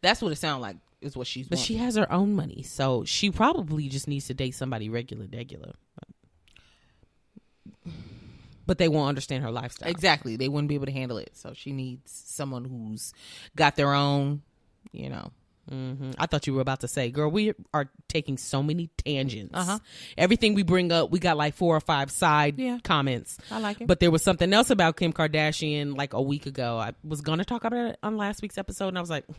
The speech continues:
Speaker 2: "We talk about them bitches too much."
Speaker 1: Mm-hmm.
Speaker 2: But it was something about, remember that whole big jewelry heist in Paris when they, the, a robber or multiple robbers, I don't remember if it was multiple men or not, but they ended up breaking in on her Paris hotel
Speaker 1: Mm-hmm.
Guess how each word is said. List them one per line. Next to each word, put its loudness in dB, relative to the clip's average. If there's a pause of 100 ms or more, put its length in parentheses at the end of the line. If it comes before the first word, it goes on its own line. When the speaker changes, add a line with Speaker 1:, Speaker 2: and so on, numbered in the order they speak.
(240)
Speaker 2:
"We -12
talk -14
about -16
them -14
bitches -14
too -18
much." -16
Speaker 1:
Mm-hmm. -4 (680)
Speaker 2:
But 2 (140)
it 2
was 0
something 0
about, 2
remember 2
that 0
whole 4
big 0
jewelry 0
heist -4
in -4
Paris -4
when -2
they, -4 (140)
the, -4
a -6
robber -4
or -6 (160)
multiple -8
robbers, -6
I -8
don't -6
remember -10
if -14
it -10
was -14
multiple -8
men -8
or -12
not, -14 (240)
but -8
they 4
ended 2
up 0
breaking 0
in 0
on -2
her -4 (200)
Paris -6
hotel -4
Speaker 1:
Mm-hmm. -6